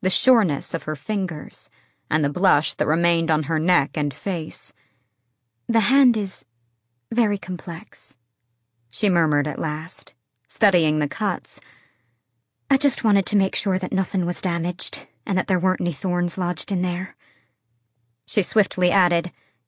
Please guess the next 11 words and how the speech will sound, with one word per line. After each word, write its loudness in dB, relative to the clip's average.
"Your 8
Highness." -2
"I 4
think 4
it 4
looks -2
worse -2
than -2
it 0
actually 0
is." -4